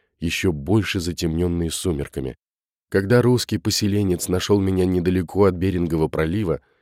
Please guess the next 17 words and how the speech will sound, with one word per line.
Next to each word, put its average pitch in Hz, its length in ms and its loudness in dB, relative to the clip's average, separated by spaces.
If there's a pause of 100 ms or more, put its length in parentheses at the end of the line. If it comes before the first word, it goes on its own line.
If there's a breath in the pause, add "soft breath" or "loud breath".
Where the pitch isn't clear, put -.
(320)
я 98 160 2
уже 107 220 2
разучился 110 640 2
общаться 98 460 -2
с 80 60 -4
другим 90 420 -2
человеческим 90 720 -2
существом. 82 640 -4 (600)
Мне 95 160 0
пришлось 104 420 0
всему 101 420 2
учиться 101 400 -2
заново. 82 500 0 (380 soft breath)
Это 95 260 0
заняло 95 400 2
много 95 320 2
времени". 73 540 -2